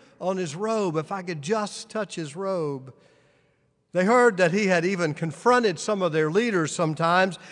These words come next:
and they thought that seeing some of the self-righteous ones put in their place, well, that might be worth the price of admission.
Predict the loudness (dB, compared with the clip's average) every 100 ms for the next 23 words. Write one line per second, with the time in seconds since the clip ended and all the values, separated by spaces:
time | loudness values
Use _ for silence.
0 | -6 -2 0 2 4 2 0 -6 -6 -6
1 | -4 0 0 0 0 2 2 0 -2 -2
2 | -2 -2 -4 -4 -4 -8 -10 -4 -2 -2
3 | -6 -14 -18 0 2 2 2 2 2 2
4 | 4 4 2 -2 0 -2 -2 -4 -4 -2
5 | -4 0 -2 -2 -8 -10 -8 -8 -8 -10
6 | -10 -8 -10 -12 -20